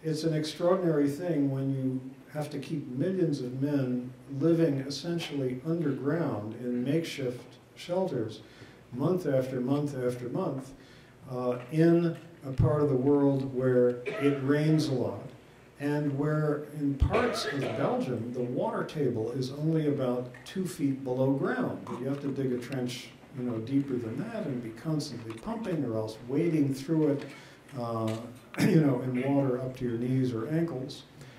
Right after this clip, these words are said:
Um, in addition, being in these crowded, damp conditions, uh, meant contag-, contagious diseases could spread very quickly. And of course, the most deadly one was the influenza epidemic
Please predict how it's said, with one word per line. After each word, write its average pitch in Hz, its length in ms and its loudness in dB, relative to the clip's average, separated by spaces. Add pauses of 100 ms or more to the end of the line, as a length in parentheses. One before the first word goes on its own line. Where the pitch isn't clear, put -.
(340)
Um, 127 380 0 (1200)
in 151 160 2
addition, 139 720 2 (760)
being 190 500 0
in 147 260 2
these 135 320 2 (300)
crowded, 151 720 0 (320)
damp 147 460 0
conditions, 123 800 -4 (480)
uh, 123 240 -4
meant 147 480 0
contag-, 135 600 -2
contagious 135 540 0
diseases 113 720 -4
could 110 160 -8
spread 120 380 -2
very 123 380 -4
quickly. 107 400 -10 (160)
And 113 100 -10
of 113 160 -12
course, 120 220 0
the 120 100 -10
most 117 340 -6
deadly 143 360 2
one 113 360 -4
was 110 240 -4
the 117 140 -6
influenza 120 600 -2
epidemic 110 600 -6